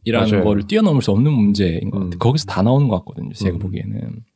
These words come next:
Speaker 2: 그 뭐 황노인 같은 사람의 속을 처음부터 봤으면은 훨씬 쉬웠을 거 아니에요.
Speaker 1: 음.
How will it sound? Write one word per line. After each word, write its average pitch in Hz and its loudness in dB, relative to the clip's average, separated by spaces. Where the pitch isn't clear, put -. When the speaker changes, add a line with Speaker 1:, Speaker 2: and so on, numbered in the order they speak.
Speaker 2:
그 107 -2
뭐 90 -8
황노인 196 2
같은 120 0
사람의 101 2
속을 151 2
처음부터 175 -2
봤으면은 107 2
훨씬 147 -2
쉬웠을 - -4
거 - -10
아니에요. 85 -10
Speaker 1:
음. 87 -6